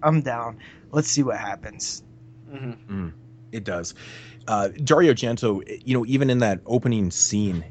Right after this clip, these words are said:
Speaker 3: that is kind of, he kinda sets the stage for a lot of his films with
Speaker 2: Yeah,
Speaker 3: that
Speaker 2: his
Speaker 3: one
Speaker 2: mise
Speaker 3: scene.
Speaker 2: en scène is just, like,
Speaker 3: Yeah, man,
Speaker 2: perfect
Speaker 3: that
Speaker 2: right
Speaker 3: is
Speaker 2: there.
Speaker 3: such a, an
Speaker 1: What is
Speaker 3: Argento
Speaker 1: that,
Speaker 3: staple.
Speaker 1: Jeremy?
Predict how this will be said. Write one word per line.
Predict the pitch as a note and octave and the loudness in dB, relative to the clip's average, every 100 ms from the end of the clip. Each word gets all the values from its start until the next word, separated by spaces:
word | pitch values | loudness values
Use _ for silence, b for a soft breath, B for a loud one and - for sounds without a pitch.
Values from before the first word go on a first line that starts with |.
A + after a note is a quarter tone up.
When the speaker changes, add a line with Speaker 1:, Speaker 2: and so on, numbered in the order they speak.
| - G#2 | -14 0
Speaker 3:
that | A2 B2+ | 4 6
is | C3+ G#2+ | 4 2
kind | - - A#2+ B2+ A#2+ | -6 -4 2 4 6
of, | A2+ F#2 - - | 4 2 -8 -10
he | C#3+ | -8
kinda | C3 F#3 | 0 2
sets | G3 D#3+ D#3 | 2 0 -2
the | A#2+ | -6
stage | - - G#2+ A2+ | -6 -2 -2 -2
for | - G2+ | -2 -2
a | F2 | 0
lot | F2+ F#2 G2 G#2 | -2 4 6 6
of | G2 | 2
his | F2 | -6
films | - G#2 F#2 E2+ | -4 -2 -2 -2
with | F#2+ | 0
Speaker 2:
Yeah, | - F2+ | 2 2
Speaker 3:
that | |
Speaker 2:
his | C#3+ F3+ | 0 4
Speaker 3:
one | E3 | 6
Speaker 2:
mise | E3 | 8
Speaker 3:
scene. | D#3 | 6
Speaker 2:
en | C3 | 2
scène | - C3+ C3 A#2+ | -2 -4 -6 -8
is | A#2 | -12
just, | B2 A#2 | -14 -12
like, | A#2 A2+ - - - - | -12 -12 -14 -20 -20 -10
Speaker 3:
Yeah, | G2+ A#2 C3+ | 4 8 8
man, | A2 F2+ | 6 4
Speaker 2:
perfect | F2+ - A#2+ | 0 0 4
Speaker 3:
that | B2 A2+ | 4 4
Speaker 2:
right | |
Speaker 3:
is | A#2 | -2
Speaker 2:
there. | - | 0
Speaker 3:
such | - D3 C#3+ D3+ | 2 2 2 -2
a, | G#2+ | -2
an | G#2 | 2
Speaker 1:
What | A2 D#3+ | 4 6
is | F3 | 6
Speaker 3:
Argento | |
Speaker 1:
that, | F3+ F3+ | 6 4
Speaker 3:
staple. | E3 | 4
Speaker 1:
Jeremy? | F#3 F#3+ G3 | 2 0 -4